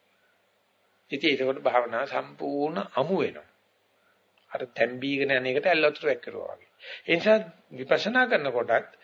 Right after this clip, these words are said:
දිහා මෙනෙහි කරමින් මෙනෙහි කරමින් වශී කරගත්ත තමන්ගේ අරමුණ ටික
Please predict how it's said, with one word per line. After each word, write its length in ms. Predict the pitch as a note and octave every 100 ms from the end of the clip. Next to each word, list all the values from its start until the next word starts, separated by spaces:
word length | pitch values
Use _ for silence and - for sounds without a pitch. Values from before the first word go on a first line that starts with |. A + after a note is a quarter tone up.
| - - _
දිහා 320 | C3 C3+ A#2 C3+
මෙනෙහි 360 | B2 B2 D#3
කරමින් 360 | F3 F3 F#3 F3+
මෙනෙහි 280 | D3 C#3+ D3+
කරමින් 340 | D#3+ D#3+ E3
වශී 320 | D#3 B2+ D3+
කරගත්ත 420 | D3 D#3+ D#3 D3+ -
තමන්ගේ 520 | C3+ C#3 C#3+ C#3 B2 A#2+ -
අරමුණ 460 | A#2 C#3 G3+ F3 G2 - - -
ටික 260 | _ D#3